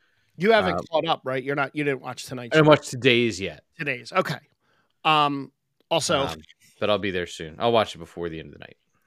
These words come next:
Speaker 1: Also, <laughs> this is, this is the anniversary, real fast, si-,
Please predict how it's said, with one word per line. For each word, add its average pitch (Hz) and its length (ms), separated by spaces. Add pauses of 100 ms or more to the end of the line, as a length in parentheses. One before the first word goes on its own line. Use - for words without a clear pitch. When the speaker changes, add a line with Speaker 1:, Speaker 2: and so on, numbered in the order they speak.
Speaker 1:
Also, 151 340 (200)
<laughs> - 220
this 143 200
is, 156 220 (320)
this 202 160
is 202 100
the 180 180
anniversary, 139 800
real 127 160
fast, 120 400 (100)
si-, - 180